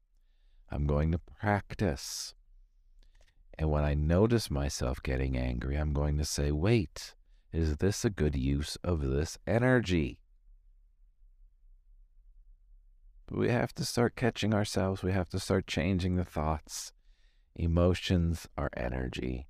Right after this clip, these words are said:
Energy cannot be destroyed. It can only be converted from one form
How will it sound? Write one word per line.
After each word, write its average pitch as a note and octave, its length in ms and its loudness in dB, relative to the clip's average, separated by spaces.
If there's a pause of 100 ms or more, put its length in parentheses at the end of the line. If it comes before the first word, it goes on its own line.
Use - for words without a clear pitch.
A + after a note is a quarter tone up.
(200)
Energy D2+ 420 0
cannot C#2 440 -2
be D#2 100 0
destroyed. C2+ 760 0
It - 120 -8
can - 160 -4
only C2+ 320 -2
be D2 160 0
converted C2 580 0
from B1+ 300 -4
one C2 240 0
form B1 480 -4